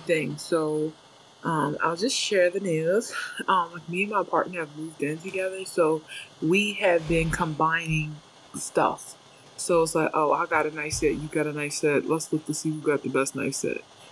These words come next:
You got a blender, I got a blender. Let's see who got the best blender." Like, that's how we've been, like, choosing to get rid of things. We haven't thrown one thing out.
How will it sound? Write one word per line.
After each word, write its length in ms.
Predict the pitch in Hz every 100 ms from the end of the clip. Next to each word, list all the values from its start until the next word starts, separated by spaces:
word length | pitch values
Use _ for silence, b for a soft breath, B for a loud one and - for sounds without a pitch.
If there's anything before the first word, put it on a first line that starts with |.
| -
You 140 | 165
got 160 | 160 156
a 40 |
blender, 340 | 151 156 151 147
I 60 | 143
got 160 | 143
a 40 | 139
blender. 320 | 147 147 143 143
Let's 160 | 147
see 80 | -
who 80 | 151
got 240 | 143 127 135
the 60 |
best 300 | 120 131 -
blender." 320 | 139 - -
Like, 240 | - 139 139
that's 220 | 165 160
how 160 | 170 151
we've 240 | 151 147
been, 180 | 151 143
like, 300 | 147 - - -
choosing 300 | - 165 156
to 60 | 147
get 140 | 139
rid 140 | 147
of 120 | 160 165
things. 240 | 180 -
We 120 | 190
haven't 260 | 202 180 165
thrown 300 | 160 151 147
one 160 | 147 151
thing 240 | 151 143
out. 180 | 139 -